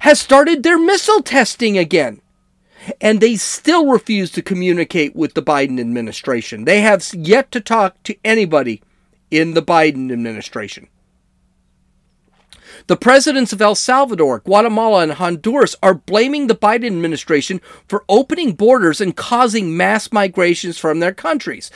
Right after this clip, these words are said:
Now, you might say to yourself, "Well, what's the big deal there? What's the, what's the actual foreign policy problem with that whole thing?"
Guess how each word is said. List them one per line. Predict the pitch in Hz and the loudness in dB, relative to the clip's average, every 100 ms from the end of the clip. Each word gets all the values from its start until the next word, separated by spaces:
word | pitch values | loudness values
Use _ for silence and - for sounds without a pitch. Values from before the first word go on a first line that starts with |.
| - - | -20 -2
Now, | 302 | 2
you | 339 | 4
might | 370 381 | 4 2
say | - 330 | 0 0
to | |
yourself, | 269 214 - 208 | 0 0 2 2
"Well, | 220 | 0
what's | 196 240 - - | -2 -4 -4 -6
the | 208 | -4
big | 220 160 | -4 -4
deal | 147 214 190 | -2 0 0
there? | 180 165 120 | 2 2 0
What's | 110 190 - | -4 -6 -4
the, | - 214 180 - - - | -6 -4 -6 -10 -20 -20
what's | - 202 - | -6 -6 -4
the | 233 - | -8 -2
actual | 175 190 - 214 185 160 | -2 -2 -2 0 0 -2
foreign | - 185 180 | -2 -2 -2
policy | 165 196 190 175 165 | -4 -4 -4 -4 -10
problem | - 175 156 143 | -6 -4 -4 -4
with | 143 139 | -8 -2
that | 185 196 | -2 -2
whole | 139 | -6
thing?" | - | -6